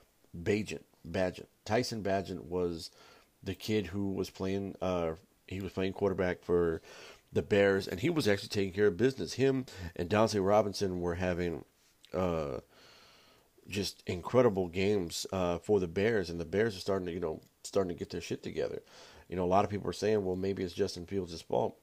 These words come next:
I don't think that's what it is, but, you know, I think with the guys like the Chicago Bears, they didn't wanna be the laughing stock, and they put together a pretty good team. Same thing with the Denver Broncos. For a long time, they were the laughing stock, and Russell Wilson did look like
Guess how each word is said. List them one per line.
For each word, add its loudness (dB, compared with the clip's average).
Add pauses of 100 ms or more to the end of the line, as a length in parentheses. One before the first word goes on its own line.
I -4
don't -2
think 0
that's -2
what -2
it -4
is, 0
but, -4 (540)
you -2
know, 0 (380)
I 0
think 0
with 2
the 2
guys 0 (120)
like -2
the -14
Chicago -4
Bears, 2
they 2
didn't -2
wanna 0
be 0
the 0
laughing 2
stock, 0 (400)
and -2
they 4
put 0
together 2
a 0
pretty -4
good -4
team. -2 (300)
Same -2
thing 0
with 4
the 6
Denver 6
Broncos. 2
For 2
a 2
long 2
time, 0
they 6
were 6
the 2
laughing 4
stock, -6 (380)
and -2
Russell 6
Wilson 2
did 4
look 0
like 0